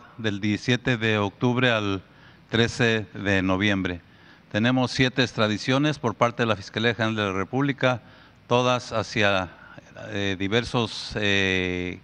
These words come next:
con, eh, cortes de los Estados Unidos, Nueva York, Oklahoma, Tul-, todos, y, eh, por delitos de homicidio, eh, abuso sexual, igualmente. Adelante.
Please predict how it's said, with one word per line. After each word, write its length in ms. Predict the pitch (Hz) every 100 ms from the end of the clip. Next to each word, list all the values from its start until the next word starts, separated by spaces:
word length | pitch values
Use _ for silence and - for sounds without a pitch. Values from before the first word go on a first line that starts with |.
| -
con, 320 | 107 101 98
eh, 280 | 98 92 87 -
cortes 400 | 139 139 139 107
de 80 | 101
los 180 | 101
Estados 320 | - 123 120 135
Unidos, 520 | 131 151 160 160 - - - - - - - - - _ - - -
Nueva 220 | - 98
York, 300 | 101 113 127 - - - - -
Oklahoma, 720 | 101 - 101 90 117 117 113 107
Tul-, 160 | - 113 - - - - - - - -
todos, 420 | 135 139 139 - - 135
y, 300 | 131 135 135
eh, 360 | 110 104 104 95
por 320 | 123 127 120 -
delitos 380 | 117 117 110 104
de 80 |
homicidio, 680 | 104 104 - 147 151 156 151 143 - - - - -
eh, 340 | 104 98 95
abuso 300 | 95 117 113
sexual, 680 | - 104 - 135 147 151 143 - - - - - - - - - - - -
igualmente. 680 | 104 98 101 95 92 87 104
Adelante. 520 | 98 113 139 156